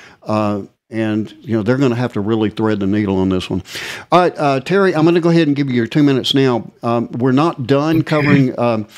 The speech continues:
Speaker 1: the fast, uh, recap of the news. We're gonna, I'll continue that after you get done,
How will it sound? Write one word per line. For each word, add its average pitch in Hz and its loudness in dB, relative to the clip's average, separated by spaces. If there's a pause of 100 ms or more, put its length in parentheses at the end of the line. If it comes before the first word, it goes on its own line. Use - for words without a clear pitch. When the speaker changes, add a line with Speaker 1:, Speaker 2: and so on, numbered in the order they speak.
(220)
Speaker 1:
the 107 -2
fast, 160 -2 (460)
uh, 117 -6
recap 123 -2
of 117 -2
the 107 0
news. 113 0
We're 120 2
gonna, 117 2
I'll 110 -4
continue 123 0
that 113 0
after 117 -4
you 113 -4
get 113 -2
done, 120 0